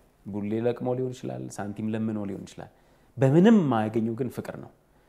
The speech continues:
እኛ ከባድ ፍቅር ነው የምንሰጣቸው። ለዛም ነው እኔ አሁን አባዬ ብሎ ነው የሚጠሩኝ ልጆቹ ሁሉም። እንደኔ እንደ ራሴ ልጆች አድርጌ ነው የማያቸው። ከምንም በላይ አስቀድመን እኔም ሆነ ስታፎቼም በጣም እንደ ልጆቻችን ነው የምናያቸው።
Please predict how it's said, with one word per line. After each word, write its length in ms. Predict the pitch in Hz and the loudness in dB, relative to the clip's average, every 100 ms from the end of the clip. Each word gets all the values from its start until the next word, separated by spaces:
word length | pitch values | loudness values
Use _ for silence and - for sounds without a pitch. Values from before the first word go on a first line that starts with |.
| _ _ | _ _
እኛ 200 | 95 98 110 131 | -8 -6 -6 -8
ከባድ 400 | - 98 104 98 | -8 -8 -6 -6
ፍቅር 220 | - - 90 | -8 -12 -12
ነው 100 | 92 | -12
የምንሰጣቸው። 540 | 90 - - - - 175 - - - _ | -14 -12 -12 -12 -12 -12 -16 -20 -20 _
ለዛም 420 | 104 117 113 113 104 | 0 2 4 2 0
ነው 120 | 95 | -4
እኔ 140 | 87 98 | -6 -6
አሁን 200 | 95 98 101 | -6 -6 -6
አባዬ 300 | 95 104 104 | -4 -2 -2
ብሎ 160 | 104 98 | -2 -4
ነው 120 | 98 | -6
የሚጠሩኝ 360 | 95 - 92 92 | -8 -10 -10 -10
ልጆቹ 260 | 92 95 - | -10 -12 -12
ሁሉም። 300 | 90 101 143 180 _ 127 | -16 -12 -12 -12 _ -2
እንደኔ 340 | 131 131 131 117 | 2 4 4 4
እንደ 160 | 104 | 0
ራሴ 200 | 104 95 - | 0 -2 -6
ልጆች 240 | 95 98 - | -6 -8 -8
አድርጌ 240 | 87 90 98 | -12 -10 -8
ነው 100 | 98 | -6
የማያቸው። 460 | 117 135 139 160 160 - - - _ _ _ | -6 -6 -6 -6 -8 -12 -20 -20 _ _ _
ከምንም 400 | - 120 147 202 180 | -6 -2 2 2 4
በላይ 220 | 123 107 | 2 2
አስቀድመን 540 | - 113 104 127 175 220 - _ _ _ | -2 -10 -8 -8 -8 -10 -14 _ _ _
እኔም 280 | 101 98 120 95 - - | -6 -4 -4 -8 -16 -18
ሆነ 320 | 90 92 - - - - - - | -14 -12 -12 -14 -16 -20 -20 -16
ስታፎቼም 640 | - - 95 98 - 175 262 - _ _ _ _ _ | -12 -8 -6 -8 -6 -6 -6 -14 _ _ _ _ _
በጣም 380 | 92 - 98 110 95 - | -14 -6 -4 -4 -6 -12
እንደ 160 | - 95 | -12 -8
ልጆቻችን 520 | 98 95 90 90 - 95 | -8 -8 -10 -14 -14 -14
ነው 80 | |
የምናያቸው። 500 | 92 98 110 113 120 | -10 -8 -8 -8 -6